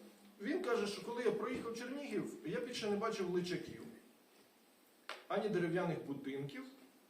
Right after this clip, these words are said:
бо по той бік, е, Десни селяни мають більше худоби і досить заможні.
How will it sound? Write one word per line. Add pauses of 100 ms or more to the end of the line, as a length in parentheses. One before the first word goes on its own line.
(520)
бо
по
той
бік,
е, (180)
Десни
селяни
мають (300)
більше
худоби (480)
і
досить
заможні.